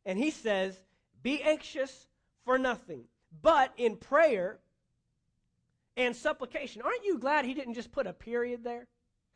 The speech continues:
<laughs> Aren't you glad he didn't just say, "Be anxious for nothing"? Now, next point. No, he says, "Be anxious for nothing, comma, but in prayer and supplication," what?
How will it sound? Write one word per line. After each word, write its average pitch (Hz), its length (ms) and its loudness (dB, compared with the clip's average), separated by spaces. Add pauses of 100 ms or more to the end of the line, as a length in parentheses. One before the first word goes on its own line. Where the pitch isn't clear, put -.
(180)
<laughs> 202 60 -16 (580)
Aren't 294 140 -4
you 440 80 0
glad 294 220 2
he 294 60 -2
didn't 285 220 -6
just 254 200 -8
say, 247 240 0 (220)
"Be 247 180 8
anxious 285 380 0
for 233 180 -4
nothing"? 190 320 -8 (1160)
Now, 247 200 0
next 247 280 -2
point. 151 260 -14 (640)
No, 294 200 6
he 285 160 -2
says, 269 380 0
"Be 320 220 0
anxious 311 400 -2
for 240 200 -4
nothing, 226 380 -4
comma, 214 480 0 (260)
but 262 480 6
in 254 240 -2
prayer 302 460 2
and 240 180 0
supplication," - 800 -6
what? 339 340 4